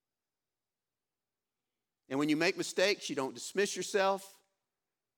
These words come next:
You deal with forgiveness, however you do that inside of your personality construct, but you still want the best for that, to love others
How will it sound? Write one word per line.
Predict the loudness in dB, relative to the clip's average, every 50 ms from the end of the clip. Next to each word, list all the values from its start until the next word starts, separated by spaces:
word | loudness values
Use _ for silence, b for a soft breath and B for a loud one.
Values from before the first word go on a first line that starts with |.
| _ _
You | -20 -18
deal | -2 2 2 4 4 4
with | 2 2
forgiveness, | 2 -2 0 2 2 0 0 -2 -2 4
however | 4 6 6 8 6 6 4 4 2
you | 0 0 -2
do | -2 -2 0 2
that | 4 4 4
inside | 2 0 -2 0 0 2 2 2
of | 0 -2
your | -4 -4
personality | 0 0 -2 -2 -2 -2 0 0 0 0 -2
construct, | -2 0 0 0 0 -2 -6 -4 -4 -4 -4 -6
but | -8 -12 -12
you | -10
still | -10 -10 -4 2 4 4 4 4
want | 0 0 4 6 6 6 6 4 0 -2 -8 b b b b b
the | -4 -2
best | 2 2 2 2 2 -2 -8 -10
for | -10 -10 -10
that, | -10 -12 -18 -20 _ _ _ _ _ _ _ _ _ _ _ _ _ _ _ _ _ _ _ _ _
to | -4 -4
love | 2 4 4 4 6
others | 4 2 2 2 -2 -6 -6 -8 -14 -16